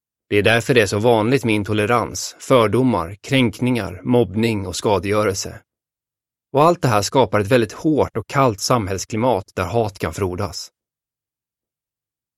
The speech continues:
Bibeln visar inte bara vad som är orsaken till hatet, utan också vad som är lösningen.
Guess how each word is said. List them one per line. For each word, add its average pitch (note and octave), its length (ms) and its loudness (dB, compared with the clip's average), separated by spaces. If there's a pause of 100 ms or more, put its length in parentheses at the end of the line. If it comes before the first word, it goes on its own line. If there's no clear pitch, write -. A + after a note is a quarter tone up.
(180)
Bibeln E3+ 280 4
visar A#2 320 2
inte G#2 240 -2
bara G2+ 220 4
vad F#2 160 -2
som G#2 100 -4
är G2 40 0
orsaken C#3+ 520 0
till G#2+ 100 -6
hatet, F2+ 360 -8 (320)
utan G#2 240 -2
också A2+ 220 -2
vad A2 160 2
som G2 100 -8
är F2 60 -6
lösningen. A2 640 -4